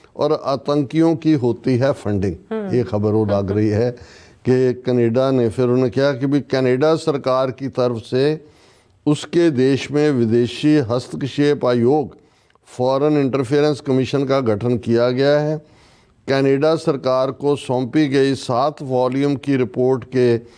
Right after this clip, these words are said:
Speaker 1: چوتھے والیوم کے پیج اٹھانوے اور نڑینوے پر بھارت سے جڑی جانکاری موجود ہے۔ وہاں، وہیں سیسس ਕੈਨੇਡੀਅਨ ਸਿਕਿਉਰਿਟੀ ਇੰਟੈਲੀਜੈਂਸ ਸਰਵਿਸ ਕੇ ਮੁਤਾਬਕ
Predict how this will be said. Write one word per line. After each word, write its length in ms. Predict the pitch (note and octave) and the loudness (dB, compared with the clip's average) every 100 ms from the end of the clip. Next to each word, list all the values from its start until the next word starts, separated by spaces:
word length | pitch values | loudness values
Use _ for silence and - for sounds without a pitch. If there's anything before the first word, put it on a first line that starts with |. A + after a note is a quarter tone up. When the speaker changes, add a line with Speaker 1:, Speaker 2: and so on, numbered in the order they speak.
| - _ - | -20 _ -6
Speaker 1:
چوتھے 480 | C#3+ D3+ D3+ F3+ F3+ | -2 -2 -2 0 2
والیوم 500 | D3+ C#3 C#3 D3 C#3+ | 2 0 2 0 0
کے 160 | D3 | -2
پیج 360 | C3+ C#3 C#3 C3+ | 0 0 2 0
اٹھانوے 540 | A#2+ A#2+ B2+ C#3+ D3+ | -2 -2 0 2 4
اور 140 | D3+ C#3 | 2 0
نڑینوے 500 | C#3 B2 B2 C3 C3 | 0 0 2 2 0
پر 320 | B2+ B2 A#2 - _ _ _ | 0 0 -2 -10 _ _ _
بھارت 420 | E2+ A2+ B2+ D3 - | -6 -2 0 -2 -2
سے 160 | D#3 | -2
جڑی 280 | C3+ B2+ C3+ | 0 2 2
جانکاری 640 | A#2 A#2 A#2+ A#2 A#2 B2 | 2 0 -2 0 0 2
موجود 560 | A#2+ A2 G#2 A2 D3+ D#3 | 2 2 0 2 2 2
ہے۔ 160 | E3 D#3 - _ _ _ _ _ | 0 -2 -8 _ _ _ _ _
وہاں، 380 | - A#2+ B2 B2+ B2+ | -10 -4 0 -2 -2
وہیں 520 | C3+ B2 B2+ F3+ C#3 - - _ _ | -2 0 2 2 0 -4 -18 _ _
سیسس 800 | - - C#3+ D3+ - F3 - - _ _ _ _ - | -16 -4 -2 0 0 -2 -4 -12 _ _ _ _ -4
ਕੈਨੇਡੀਅਨ 480 | C3+ C3+ C3+ D3 D3+ | 0 2 2 2 0
ਸਿਕਿਉਰਿਟੀ 480 | - D#3 F3 E3+ | 0 2 2 2
ਇੰਟੈਲੀਜੈਂਸ 500 | E3 D3 C#3 C#3 C#3+ | 2 2 0 2 0
ਸਰਵਿਸ 400 | - C#3 C3 C3 | 0 0 0 -2
ਕੇ 120 | - C3+ | 0 0
ਮੁਤਾਬਕ 580 | C3 G#2+ A#2+ B2+ E3 | 0 0 0 0 -2